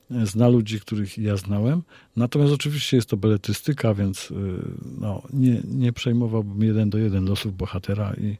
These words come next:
i, i moich własnych. Tym bardziej, że mój bohater jest jednak mimo wszystko trochę wyidealizowany.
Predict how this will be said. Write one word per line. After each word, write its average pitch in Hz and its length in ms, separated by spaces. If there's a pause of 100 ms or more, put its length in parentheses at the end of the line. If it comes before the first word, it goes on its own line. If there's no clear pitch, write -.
(140)
i, 135 200
i 117 140
moich 113 300
własnych. 160 340
Tym 196 160
bardziej, 185 280
że 151 80
mój 156 160
bohater 135 440
jest 113 260
jednak 117 280
mimo 110 220
wszystko - 320
trochę - 240
wyidealizowany. 90 1040